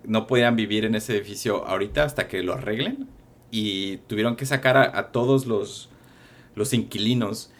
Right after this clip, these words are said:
Este edificio, este, es dueño una compañía y na-, y nada más renta las unidades. Son trescientos ochenta y seis, trescientos ochenta y tres departamentos que tu-, tuvieron que poner a la gente en, en hoteles de lujo.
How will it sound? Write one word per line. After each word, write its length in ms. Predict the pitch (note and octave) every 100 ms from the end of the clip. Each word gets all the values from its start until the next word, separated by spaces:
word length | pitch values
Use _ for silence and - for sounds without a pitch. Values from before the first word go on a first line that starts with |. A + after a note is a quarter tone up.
| -
Este 260 | - B2 G3+
edificio, 640 | E3 C3+ C#3 D#3 F#3 A#3 - - -
este, 800 | A2+ A2+ - G#2 G#2 G#2 - A#2+
es 140 | A2+
dueño 340 | A#2 C3 C3+
una 380 | C#3+ B2+ B2 C3
compañía 680 | B2 - F#2 G2 A#2 - - -
y 120 | G#2 G#2
na-, 280 | G#2+ A#2 A#2
y 20 |
nada 240 | A2+ A#2+ C3
más 200 | C3 B2+
renta 260 | A2+ A2+ B2
las 160 | G#2+
unidades. 600 | G#2+ F#2 G2+ F#2+ G2+ - - - -
Son 240 | - A#2+ C3
trescientos 480 | C#3+ C#3 C3 D#3 C#3
ochenta 340 | C3+ G#2+ G#2
y 60 | F#2+
seis, 340 | - A2+ - - - -
trescientos 380 | - A2 B2+ F3
ochenta 260 | D3 A#2 G#2
y 60 |
tres 240 | - A2+ B2+
departamentos 840 | C3 A#2+ - G#2 A2+ F3+ C4+ - - - -
que 100 | A2+
tu-, 180 | B2 C3 B2+ A#2+ A#2+ - -
tuvieron 280 | B2 C3+ D#3
que 80 | F#3
poner 500 | F#3 C#3+ C3 - - -
a 120 | A2
la 140 | A2
gente 360 | A2+ B2 C3+ D#3
en, 180 | C#3 - -
en 460 | G#2 G#2 G#2 G#2 -
hoteles 600 | G#2 G2+ - A#2+ C#3 D#3+
de 80 | A#2+
lujo. 420 | G#2+ B2+ - G#2